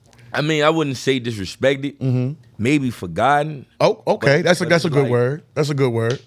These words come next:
Speaker 1: it's like, how could you forget, like, or how could you forget my mob? Like, only person that beat me in high school was,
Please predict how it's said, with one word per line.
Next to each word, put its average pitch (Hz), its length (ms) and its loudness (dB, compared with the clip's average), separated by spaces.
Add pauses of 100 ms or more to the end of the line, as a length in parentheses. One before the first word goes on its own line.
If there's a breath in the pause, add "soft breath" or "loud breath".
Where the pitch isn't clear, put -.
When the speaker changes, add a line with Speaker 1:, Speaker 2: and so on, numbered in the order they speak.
Speaker 1:
it's 113 160 -6
like, 107 180 -2
how 127 340 0
could 120 220 -6
you 113 100 -2
forget, 101 460 -4
like, 101 260 -6
or 107 240 -4
how 127 180 0
could 117 240 -4
you 113 120 -6
forget 104 320 -4
my 98 200 -8
mob? 110 480 -2
Like, 98 260 -8 (840 soft breath)
only 123 200 -2
person 117 320 -4
that 98 140 -6
beat 120 160 -2
me 107 180 -2
in 95 100 -6
high 123 240 -2
school 101 420 -6
was, 92 500 -6